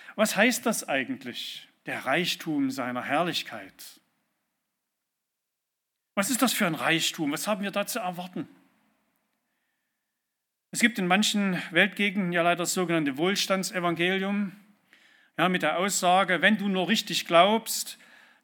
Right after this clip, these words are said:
dann muss es dir auch gut gehen, dann hast du keinen Mangel. Mangel ist ein Zeichen davon, dass du nicht richtig glaubst.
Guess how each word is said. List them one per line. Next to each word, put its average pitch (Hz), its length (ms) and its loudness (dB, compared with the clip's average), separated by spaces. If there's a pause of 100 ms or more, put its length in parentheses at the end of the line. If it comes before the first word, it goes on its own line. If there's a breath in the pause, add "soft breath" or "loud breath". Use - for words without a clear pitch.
dann 156 140 2
muss 214 160 2
es 208 100 -2
dir 202 140 0
auch - 120 -6
gut 247 300 6
gehen, 151 300 2
dann 143 140 -2
hast 190 200 2
du 196 60 -2
keinen 170 260 4
Mangel. 165 480 2
Mangel 196 380 4
ist 185 160 -6
ein 147 120 -2
Zeichen 185 420 0
davon, 175 300 0
dass 160 220 -4
du 165 140 -2
nicht 147 200 -2
richtig - 520 -6
glaubst. - 640 -4